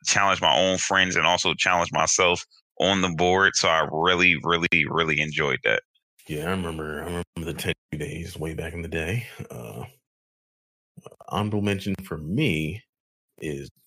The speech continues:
Speaker 2: World Series of Online Poker Full House Pro. Uh, came out on three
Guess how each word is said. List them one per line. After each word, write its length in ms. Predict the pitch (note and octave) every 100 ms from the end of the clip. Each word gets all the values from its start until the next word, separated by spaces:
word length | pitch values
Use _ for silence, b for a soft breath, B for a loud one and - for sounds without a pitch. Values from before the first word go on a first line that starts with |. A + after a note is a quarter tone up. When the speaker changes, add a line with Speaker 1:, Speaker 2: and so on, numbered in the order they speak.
| _
Speaker 2:
World 500 | D#2 F#2 A2 A2+ G#2+
Series 760 | - F#2+ F#2 F#2+ F#2+ F#2 -
of 160 | - -
Online 580 | - E2+ F2+ E2 D#2 D#2
Poker 560 | - E2+ - D2 C2+ F#2+ -
Full 260 | - D#2 F2
House 260 | - -
Pro. 340 | - - G#1+ G2 - _ _ _ _ _ _ -
Uh, 280 | - - - -
came 240 | - G2
out 100 | F2
on 120 | E2+
three 140 | E2